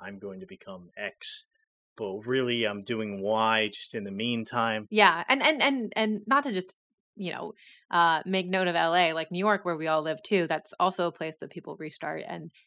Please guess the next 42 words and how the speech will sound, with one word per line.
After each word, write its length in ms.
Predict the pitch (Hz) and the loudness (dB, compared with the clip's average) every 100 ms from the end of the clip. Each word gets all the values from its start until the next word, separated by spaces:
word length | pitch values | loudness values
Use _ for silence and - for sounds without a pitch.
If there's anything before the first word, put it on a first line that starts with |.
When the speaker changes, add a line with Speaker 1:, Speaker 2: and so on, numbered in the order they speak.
| - | -14
Speaker 2:
yes, 180 | - - | -12 -4
there 160 | 156 | 8
are 140 | 202 247 | 8 8
a 80 | 185 | 6
lot 140 | 165 | 4
of 80 | 165 | 0
cults 240 | 160 - | -4 -4
here. 160 | 170 170 - - | -4 -4 -8 -4
Uh, 40 | 208 | 2
dude, 260 | 285 269 | 2 4
I 100 | 196 | 4
was 140 | 269 277 | 4 2
talking 300 | 277 269 302 | 0 0 0
to 80 | 294 | 0
someone 340 | 294 302 294 | 0 0 0
who 160 | 262 226 | 0 0
joined, 360 | 196 190 196 | 2 2 2
like, 120 | 196 | 2
a 140 | 151 - | -4 -8
cleaning 540 | - - 170 196 254 277 | -10 -6 -2 0 0 0
cult, 440 | 311 339 - - - | 0 0 -2 -12 -2
or, 100 | 202 | 0
like, 140 | 185 - | 0 0
oh 120 | 233 233 | 2 4
no, 140 | 233 | 4
it 20 | |
was 120 | 175 - | 0 -6
c-, 240 | - - - | -16 -8 -2
it 60 | |
was 100 | 190 | 0
a 60 | 196 | -2
coffee 460 | - - 185 254 | 0 2 2 2
shop 320 | 254 311 311 - | 2 2 2 -2
cult. 300 | - 320 - | 0 0 0
There 160 | 214 196 190 | -6 -6 -6
was 200 | 190 185 175 | -6 -6 -6
this 160 | 175 | -12
cult 420 | - - 220 214 - _ - | -10 -4 -2 -4 -14 _ -2
Speaker 1:
What? 260 | 113 190 | 2 2
Speaker 2:
on 180 | 196 190 | 2 2
the 100 | 185 - | 0 -2
Upper 600 | 185 190 190 180 180 | -2 0 2 2 -2